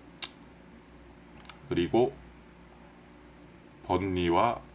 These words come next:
크리스탈. 이 게임은 아무래도, 예, 번니가 지금 승이 없습니다. 승이. 예.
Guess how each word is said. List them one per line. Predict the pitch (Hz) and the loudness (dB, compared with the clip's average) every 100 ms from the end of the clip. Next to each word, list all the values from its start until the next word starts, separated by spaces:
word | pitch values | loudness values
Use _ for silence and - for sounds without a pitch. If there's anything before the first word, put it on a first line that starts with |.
| - - - - - - | -20 -20 -20 -20 -20 -20
크리스탈. | - 135 117 - - 71 - - - - - - - - - - - - - - - - - - - - - - - - - - - - - - - - - - - - - - - - - - - - - - | -12 -8 -10 -10 -2 -2 -2 -8 -18 -20 -20 -20 -20 -20 -20 -20 -20 -20 -20 -20 -20 -20 -20 -20 -20 -20 -20 -20 -20 -20 -20 -20 -20 -20 -20 -20 -20 -20 -20 -20 -20 -20 -20 -20 -20 -20 -20 -20 -20 -20 -20 -16
이 | 85 | -14
게임은 | - 101 107 | -4 -4 0
아무래도, | 101 78 78 78 95 98 76 - - - - - - - - - - - - - - - - - - - - - - - - - - - | 0 0 -2 -2 -4 -6 -8 -12 -20 -20 -20 -20 -20 -20 -20 -20 -20 -20 -20 -20 -20 -20 -20 -20 -20 -20 -20 -20 -20 -20 -20 -20 -20 -14
예, | 69 67 67 - - - - - - - - - - - - - - - - - - - - - - - - - - - - - | -10 -10 -12 -18 -20 -20 -20 -20 -20 -20 -20 -20 -20 -20 -20 -20 -20 -20 -20 -20 -20 -20 -20 -20 -20 -20 -20 -20 -20 -20 -20 -14
번니가 | 82 101 104 | -8 -6 -6
지금 | 87 82 | -6 -6
승이 | - 165 156 | -8 -4 -2
없습니다. | 71 - 87 82 62 | -2 -4 -8 -8 -8
승이. | - - 98 | -10 -10 -8
예. | 69 69 - - 135 | -8 -10 -16 -18 -14